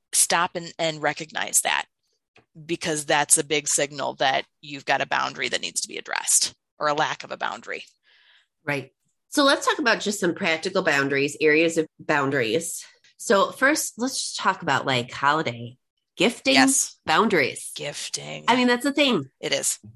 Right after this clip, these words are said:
Speaker 2: I, I feel like preparing for Christmas becomes a job. And I feel like this every year, but at the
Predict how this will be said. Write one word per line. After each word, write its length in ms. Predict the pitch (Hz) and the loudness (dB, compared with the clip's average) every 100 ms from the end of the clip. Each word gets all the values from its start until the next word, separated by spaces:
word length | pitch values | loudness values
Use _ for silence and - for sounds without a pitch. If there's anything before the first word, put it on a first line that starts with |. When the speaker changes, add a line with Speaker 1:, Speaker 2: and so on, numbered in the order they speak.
| _ - | _ -12
Speaker 2:
I, 540 | 214 220 262 302 339 - _ _ - | -6 -4 -2 -2 -2 -8 _ _ -8
I 380 | - - - 202 | -8 -6 -8 -8
feel 400 | - 208 175 196 | -10 -10 -10 -6
like 240 | 269 277 _ - | -4 -4 _ -20
preparing 600 | - 170 - 180 160 165 | -12 -12 -4 0 0 0
for 120 | 170 | -6
Christmas 480 | - 143 - 160 160 | -6 -6 -2 -2 -2
becomes 440 | 135 - 135 131 | -14 -8 -8 -6
a 80 | 110 | -10
job. 600 | - 123 113 117 208 233 - _ _ - | -8 -4 0 0 -2 -6 -16 _ _ -2
And 160 | 143 | 2
I 60 | 160 | 2
feel 180 | 160 160 | 2 2
like 140 | 160 | 2
this 160 | 165 - | 0 -2
every 340 | 135 131 151 | -2 0 0
year, 320 | 151 110 80 - | 2 0 0 -2
but 340 | 135 113 110 - _ _ - | 0 0 -2 -4 _ _ 0
at 260 | 147 135 - | 0 -2 -2
the 200 | 175 | -2